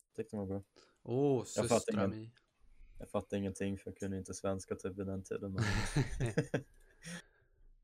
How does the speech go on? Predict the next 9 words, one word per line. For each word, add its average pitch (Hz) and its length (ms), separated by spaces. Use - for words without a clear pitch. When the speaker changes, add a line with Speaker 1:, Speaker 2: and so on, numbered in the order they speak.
Speaker 1:
Det - 60
var 214 160
Speaker 2:
Ja, 226 60
Speaker 1:
bra. 208 200
Speaker 2:
fy 107 180
fan. 101 440
Speaker 1:
<laughs> - 560
Speaker 2:
Ja, 101 240
no, 104 360